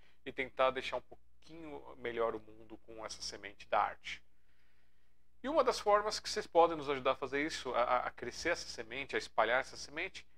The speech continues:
é ir ali no apoiar ponto S M D P ponto com ponto B R. Tem as formas financeiras pra isso, que é pelo,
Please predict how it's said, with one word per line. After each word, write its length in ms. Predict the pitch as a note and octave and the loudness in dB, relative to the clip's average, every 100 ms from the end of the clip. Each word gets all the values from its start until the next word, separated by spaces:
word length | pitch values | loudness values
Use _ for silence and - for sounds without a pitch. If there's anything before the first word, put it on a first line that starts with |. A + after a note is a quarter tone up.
| - | -4
é 240 | F#3 F3+ F3 | 2 2 2
ir 160 | E3+ | 2
ali 140 | D#3+ D3 | 0 0
no 100 | C#3+ | 0
apoiar 400 | C#3+ D3 C3 C3 | 2 6 6 6
ponto 240 | B2+ A#2 | 2 -2
S 200 | A#2+ - | -2 -2
M 100 | A#2+ | -8
D 100 | A#2 | -8
P 140 | A2+ A#2 | -6 -6
ponto 240 | A#2 A2+ | -6 -8
com 140 | - A2 | -8 -6
ponto 180 | A2 | -4
B 80 | A2 | 0
R. 260 | A#2 A2 A#2+ - - - - - - | 0 0 -10 -20 -20 -20 -20 -20 -12
Tem 480 | - C3 B2+ B2 A#2+ - | -6 -4 -4 -10 -16 -16
as 160 | A#2+ - | -12 4
formas 400 | C3 B2 A#2+ - | 6 6 2 -8
financeiras 600 | C#3+ D#3+ - C3+ C#3+ - | -8 -8 -4 -4 -4 -8
pra 220 | - G#2+ | -8 -6
isso, 260 | C3+ - - - - - - - - - | -6 -8 -14 -18 -20 -20 -20 -20 -20 -8
que 80 | A2+ | -4
é 80 | G#2 | -2
pelo, 240 | A2 A#2+ | -2 -4